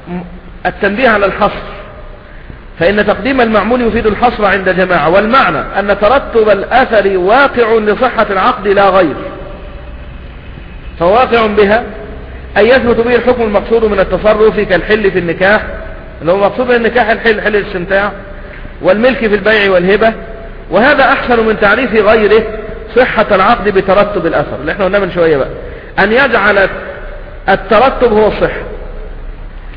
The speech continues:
ليه؟ قال: "فإن ترتب الأثر أثر على صحة العقد، الصحة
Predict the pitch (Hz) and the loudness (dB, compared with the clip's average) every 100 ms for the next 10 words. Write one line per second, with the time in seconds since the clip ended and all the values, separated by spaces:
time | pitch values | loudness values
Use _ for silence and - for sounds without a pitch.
0 | 151 202 196 151 - - - - - 240 | 0 4 4 2 -8 -10 -12 -14 -2 2
1 | 285 233 247 247 233 262 277 247 233 - | 4 4 4 2 4 2 2 4 4 4
2 | 262 254 247 - 277 277 262 240 214 226 | 2 2 2 2 0 2 4 4 2 2
3 | 233 220 202 196 165 151 - - - - | 0 -2 -2 -2 -4 -6 -10 -14 -14 -16
4 | - - - - - - - - - - | -16 -16 -18 -18 -16 -16 -16 -16 -6 -2
5 | 208 - 302 262 | 0 2 2 2